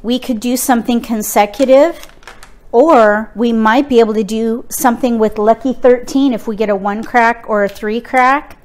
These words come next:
and some flowers, of course. So I'm thinking either something consecutive.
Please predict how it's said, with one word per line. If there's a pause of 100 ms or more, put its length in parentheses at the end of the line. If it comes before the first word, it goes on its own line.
and
some
flowers,
of
course. (920)
So
I'm
thinking
either
something
consecutive.